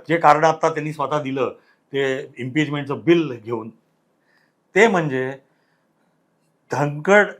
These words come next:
यांचे जे जावई आहेत ते रॉबर्ट वद्राचे बिझनेस पार्टनर आहेत असा एक मोठा खुलासा तिथे बाहेर आला.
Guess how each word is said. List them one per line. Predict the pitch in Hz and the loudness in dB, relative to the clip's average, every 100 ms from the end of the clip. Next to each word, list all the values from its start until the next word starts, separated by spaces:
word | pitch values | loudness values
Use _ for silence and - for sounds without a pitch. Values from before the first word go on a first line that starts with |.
| - | -10
यांचे | 135 151 147 170 165 | -6 -4 0 2 2
जे | 165 160 147 - 104 | 2 2 0 -4 -4
जावई | 123 131 185 190 | 4 6 6 4
आहेत | 120 104 107 _ _ _ _ _ _ _ _ _ _ _ - | 0 -4 -14 _ _ _ _ _ _ _ _ _ _ _ -4
ते | 160 180 | 0 2
रॉबर्ट | 143 123 139 175 | 4 6 6 4
वद्राचे | 156 139 123 135 135 147 170 - _ _ _ _ 113 | 4 -2 0 0 0 -4 -4 -6 _ _ _ _ -8
बिझनेस | 127 120 147 160 | -6 -4 -4 -4
पार्टनर | 143 110 110 131 127 | -2 -4 -4 -8 -8
आहेत | 110 123 - _ _ _ - | -6 -8 -10 _ _ _ -10
असा | 113 135 | -8 -4
एक | 135 117 | -6 -6
मोठा | 117 117 151 143 | -8 -6 -8 -8
खुलासा | 131 123 127 127 | -8 -6 -6 -8
तिथे | 117 123 | -12 -6
बाहेर | 139 113 | -6 -4
आला. | 95 92 | -10 -14